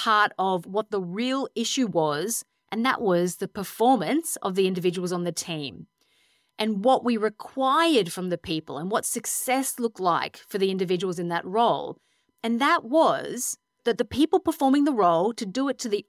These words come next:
optimum level, to the highest level possible,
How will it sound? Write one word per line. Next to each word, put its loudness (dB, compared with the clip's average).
optimum 2
level, 2
to -6
the 0
highest 0
level 0
possible, -4